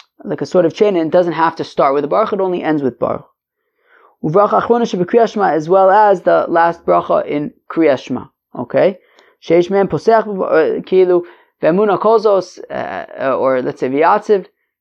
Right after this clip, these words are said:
so it, um, doesn't start with a bracha.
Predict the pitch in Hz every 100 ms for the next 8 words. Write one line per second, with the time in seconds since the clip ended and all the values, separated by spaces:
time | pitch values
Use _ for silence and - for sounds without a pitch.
0 | _ _ - 156 156 151 156 - 160 147
1 | 143 139 139 - _ _ _ _ _ _
2 | _ _ - - 160 165 151 175 156 151
3 | 143 143 131 -